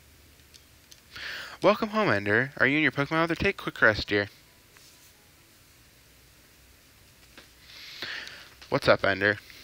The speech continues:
Why, Professor Rowan asks you something like that? Oh, dear. Go for it. Your mom's got your back. I know, Ender. I've got something that you'll find useful.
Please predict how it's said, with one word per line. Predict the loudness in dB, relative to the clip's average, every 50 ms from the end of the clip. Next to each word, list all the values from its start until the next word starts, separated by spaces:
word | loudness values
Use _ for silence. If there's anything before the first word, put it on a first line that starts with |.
| -20 -20 -18 -14 -12 -12 -12 -6 2
Why, | 2 2 2
Professor | 2 0 -2 0 2 2
Rowan | 2 2 4 4
asks | 2 2 2 2 -2
you | -4 -4
something | -2 0 0 0 0 0 -2 -2 -2 -2
like | -4 -6 -6 -6 -4 0
that? | 2 4 4 4 4 2 -2 -6 -12 -20 -20 -20 -20 -20 -20 -20 -20 -20 -20 -8 0 4
Oh, | 4 6
dear. | 6 6 4 4 4 4 0 -2 -14 -20 -20 -16 -4 4
Go | 6 6 6
for | 6 6 6 8 8 8
it. | 8 6
Your | 2 2
mom's | 4 4 2 2 0
got | 2 4 4 4
your | 4 2
back. | 2 4 4 4 2 2 2
I | 2 2
know, | 4 4 2
Ender. | 2 2 2 0 2
I've | 2 2 4
got | 4 2 2 2
something | -2 -6 -6 -4 -4 -2 0
that | 2 2 2
you'll | 2 -2
find | -2 -4 -4 -2
useful. | -2 -4 -4 -4 -4 -4 -4 -4 -4